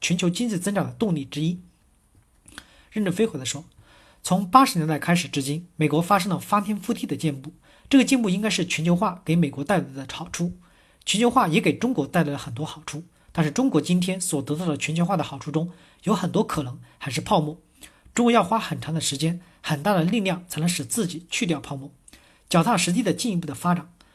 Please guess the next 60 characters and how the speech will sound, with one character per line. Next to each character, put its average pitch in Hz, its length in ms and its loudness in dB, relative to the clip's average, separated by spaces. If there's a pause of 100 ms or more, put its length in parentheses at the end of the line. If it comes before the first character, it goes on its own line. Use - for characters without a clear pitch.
(180)
美 175 140 6
国 202 100 6
这 226 120 2
四 262 200 4
十 185 120 -4
年 147 200 -4
来 139 280 -8
从 - 140 -4
实 180 180 2
体 185 100 0
经 196 180 -4
济 175 140 0
转 151 200 -4
向 135 160 -6
金 233 200 -2
融 143 140 -2
创 165 180 -2
新， 180 260 -2 (320)
美 175 120 6
国 196 120 6
的 175 60 2
金 262 140 -2
融 214 100 0
创 226 160 0
新 196 100 -4
的 196 80 -2
体 180 180 -4
量 151 260 -4
已 165 140 -2
经 175 240 0
大 233 120 4
大 180 160 0
超 175 160 -2
过 175 100 4
了 131 80 -4
实 - 180 -2
体 160 120 -4
经 151 200 -6
济。 151 200 -8 (480)
在 180 140 2
当 247 240 2
前 185 100 -2
的 156 80 2
世 - 200 0
界 165 200 -2
是 - 160 -6
货 247 200 0
物 185 120 2
过 156 200 0
剩、 160 220 -4 (140)
人 160 160 0
们 180 140 2
需 262 200 4
求 147 120 0
不 - 160 -6
足 151 140 -4
的 139 80 -4
情 131 120 -8
况 143 120 -4
下， - 180 -6